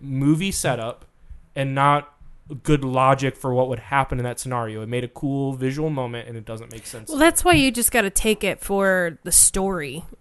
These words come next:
Speaker 2: Like, the,
Speaker 1: I don't have
Speaker 2: Jared
Speaker 1: to
Speaker 2: said
Speaker 1: take
Speaker 2: it
Speaker 1: it, though, for the
Speaker 2: before.
Speaker 1: story.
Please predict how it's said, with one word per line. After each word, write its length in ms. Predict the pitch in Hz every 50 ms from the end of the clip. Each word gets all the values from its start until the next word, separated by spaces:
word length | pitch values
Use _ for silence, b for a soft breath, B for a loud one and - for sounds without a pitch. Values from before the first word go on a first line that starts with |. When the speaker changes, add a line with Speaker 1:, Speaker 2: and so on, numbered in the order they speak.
| - _ _ - -
Speaker 2:
Like, 240 | 220 220 226 190 - -
the, 240 | 214 214 254 - -
Speaker 1:
I 60 | 202
don't 240 | 240 240 240 269 220
have 80 | 208
Speaker 2:
Jared 200 | 262 349 381 403 415
Speaker 1:
to 40 | -
Speaker 2:
said 160 | - 339 311 302
Speaker 1:
take 80 | 285
Speaker 2:
it 40 | 240
Speaker 1:
it, 40 | 220
though, 80 | 247
for 60 | 214 233
the 20 |
Speaker 2:
before. 440 | 233 269 262 233 214 185 175 170 170
Speaker 1:
story. 500 | 175 120 117 117 117 113 113 113 113